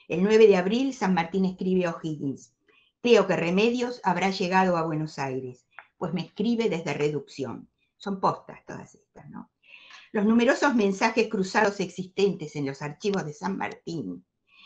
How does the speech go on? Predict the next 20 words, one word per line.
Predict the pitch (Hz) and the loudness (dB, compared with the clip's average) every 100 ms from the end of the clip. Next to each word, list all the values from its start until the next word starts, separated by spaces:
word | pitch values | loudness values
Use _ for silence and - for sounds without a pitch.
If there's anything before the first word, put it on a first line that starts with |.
| - - | -20 -4
demuestran | 214 220 240 - 214 196 | 2 2 2 0 -4 0
con | 196 190 | 0 0
cuánto | 240 254 285 262 254 | 2 4 4 2 -2
cuidado | 226 220 202 156 156 | -2 2 4 2 2
y | 175 | 0
atención | 220 180 170 156 202 180 175 185 - _ _ | 0 0 -4 -2 0 0 -2 -8 -16 _ _
fue | 233 | -2
seguido | 262 220 214 233 214 | 4 4 4 2 4
el, | 190 - - | 2 -4 -6
el | 175 | -2
viaje | 170 214 226 185 | 2 2 2 -2
de | 190 | -2
Remedios | 196 170 175 175 180 175 185 - _ _ | -2 -2 -2 -2 -4 -4 -8 -16 _ _
por | 190 202 | -6 -4
su | 185 | -4
esposo | - - 202 190 - 202 - _ _ | -6 -2 -2 -2 -6 -12 -12 _ _
y | 180 | -8
el | 160 | -6
general | 156 156 147 151 151 | -6 -6 -2 -2 -2
Belgrano. | 143 139 85 67 - 131 | -4 -6 -10 -14 -16 -20